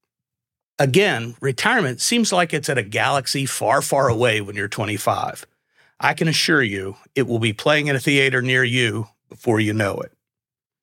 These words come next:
These financial regrets outlined are so common that they should not come as a surprise to anyone. They are relatively easy to avoid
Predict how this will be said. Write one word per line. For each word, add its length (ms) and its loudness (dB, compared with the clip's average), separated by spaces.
These 320 2
financial 480 2
regrets 680 0
outlined 600 -4
are 120 0
so 260 2
common 600 -2
that 160 2
they 100 2
should 240 -2
not 260 0
come 280 0
as 120 -4
a 60 -4
surprise 600 0
to 140 -6
anyone. 480 0
They 120 4
are 80 4
relatively 720 0
easy 340 0
to 180 2
avoid 560 -2